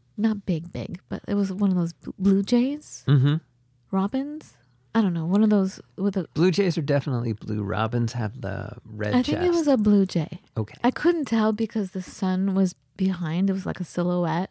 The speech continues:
Speaker 1: And then our, our windows that need replacing, I can't really see through them very well.
Speaker 2: Yeah, no, I can't see through
Speaker 1: Anyway.
Speaker 2: them either.
Speaker 1: <laughs> But the bird came,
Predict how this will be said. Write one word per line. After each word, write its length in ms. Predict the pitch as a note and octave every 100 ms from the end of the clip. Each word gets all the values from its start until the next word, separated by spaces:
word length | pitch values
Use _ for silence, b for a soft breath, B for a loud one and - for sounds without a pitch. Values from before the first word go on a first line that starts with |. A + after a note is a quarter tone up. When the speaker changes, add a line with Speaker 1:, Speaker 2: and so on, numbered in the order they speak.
| -
Speaker 1:
And 100 | G3
then 80 | G3
our, 220 | G3 F3+ -
our 160 | F#3 F3
windows 440 | F#3 F3+ F3+ F3+
that 120 | F3
need 220 | E3+ F3
replacing, 640 | E3 D#3+ D#3+ E3 E3+ E3+ D#3+ -
I 80 |
can't 280 | G3 - B3+
really 200 | A3 A3
see 180 | G3 G#3
through 200 | - E3+
them 180 | D#3+ D#3
very 160 | D#3
well. 100 | -
Speaker 2:
Yeah, 160 | A2 F#2+ C3
no, 160 | G2+
I 80 | F#2+
can't 240 | G2+ G2+ C#3+
see 160 | A3
through 120 | F#3
Speaker 1:
Anyway. 180 | E3+ F#2
Speaker 2:
them 240 | G3 G3+ A3+
either. 140 | F#2
Speaker 1:
<laughs> 240 | _ _ -
But 320 | A#3+ A#3 F#3 -
the 140 | G3
bird 600 | F3+ F3+ G#3 A#3+ C4+ A3+
came, 480 | - A3+ G3 E3